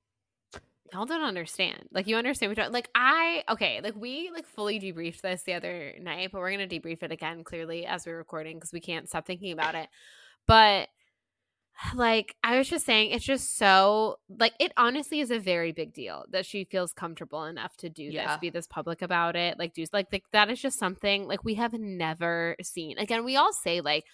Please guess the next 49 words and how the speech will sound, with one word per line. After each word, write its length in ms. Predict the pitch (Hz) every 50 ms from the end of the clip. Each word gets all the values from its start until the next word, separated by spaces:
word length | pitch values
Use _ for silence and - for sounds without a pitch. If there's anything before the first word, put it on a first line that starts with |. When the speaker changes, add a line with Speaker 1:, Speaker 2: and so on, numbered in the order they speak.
| - - _ -
Speaker 1:
"Oh, 120 | 254 233 226
this 140 | 233 226 -
song 180 | 220 190 185 190
is 100 | 190 180
about 200 | 190 180 165 170
John 220 | 180 170 165 160
Mayer. 300 | 156 147 131 113 123 151
This 200 | 170 196 185 -
song 220 | - 196 180 180 180
is 100 | 175 -
about 220 | 180 170 165 170
Jake 180 | - 170 165 156
Gyllenhaal." 220 | - 160 151 131
Speaker 2:
Yeah. 240 | 135 127 139 120 -
Speaker 1:
But, 160 | - 208 214
like, 180 | 226 226 208 - _ _ _ _ _ _ _
she 280 | - - - 262 277
has 120 | 359 466 453 -
never 840 | 311 240 220 208 202 202 190 185 185 180 196 208 214 214 220 208 - - 196
distinctly 720 | 190 202 196 - - - - - 190 180 180 185 190 185
told 260 | 175 - 170 151 139 -
us 180 | - - - -
that. 240 | - 65 55 50 - _ _
Like, 120 | 226 220 196
we 160 | 214 240 247
all 160 | 254 247 247
just, 320 | 233 233 226 233 - -
we 60 | 196 180
Speaker 2:
Right. 160 | 135 220 208
Speaker 1:
just 260 | 190 202 - - -
know 540 | 185 180 196 196 180 165 135 95 - - 170 -
'cause 120 | - 208 -
we 140 | 190 180 170
know, 320 | 160 156 143 143 165 185
you 160 | 208 220 226
know? 320 | 233 240 240 240 247 269 269 _ _ _ _ _ _ _ _ _ _ _
Speaker 2:
Right. 120 | - 165 -
Speaker 1:
And 80 | 214 -
she's 160 | 196 196 185
dropped 240 | - 170 170 - -
enough 220 | 185 180 175 -
hints, 400 | - 165 156 165 185 240 269 - - - - _ _ _
but 120 | - 247 233
she's 220 | - 311 311 269
never 340 | 269 233 214 196 196 196 226 233
actually 320 | 214 202 190 - - 185
been 240 | 180 185 175 180 165
this 180 | 175 175 170 -
public 460 | - 175 170 - 170 165 139 120